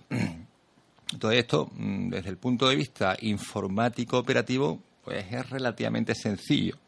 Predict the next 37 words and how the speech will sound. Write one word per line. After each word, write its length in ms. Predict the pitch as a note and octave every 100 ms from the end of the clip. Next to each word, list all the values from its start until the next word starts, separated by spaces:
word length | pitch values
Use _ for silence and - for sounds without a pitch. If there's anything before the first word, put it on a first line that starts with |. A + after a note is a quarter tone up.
| _
no 400 | G2 G2+ G#2 G2+
es 80 | G2 - _ -
complejo, 420 | G2 E2+ C3 G2+
ni 100 | G#2+
siquiera, 680 | - A2 - C3+ D#3 A#2 A2+ - - - - - - - -
ni 80 | G#2+
siquiera 720 | - - B2+ C3+ B2+ B2 A#2
muchas 380 | A#2 A#2 A#2+ A2
veces 260 | A#2+ -
lo, 280 | A#2+ A2 G#2
lo, 240 | G2 F#2+ F2+
las 180 | A2 -
fotografías 540 | A2 A2 G#2 G#2+ A2+
de 80 | A#2+
los 80 | A2+
productos 460 | - A#2 A#2 A#2 A2
las 140 | G#2
tienes 200 | A#2+ A2+
que 80 | G2
hacer, 240 | - D#3+ -
sino 300 | - G2 -
que 140 | G2+
te 200 | - G#2+
las 180 | G#2 F2+
bajas 360 | A#2+ A2+ A2 A2
de 80 |
la 80 | G#2
propia 320 | G2 G#2+ G#2+
página 440 | G2+ A#2+ G#2+ A2 G#2+
de 100 | G#2+
la, 240 | G#2+ G#2 G2+
de 180 | G#2
la 80 | G2+
empresa. 380 | G2 D3 B2+ -
Así 120 | A2
puedes 220 | - A2+ A2+
usar 580 | B2+ - C3+ C3+ A#2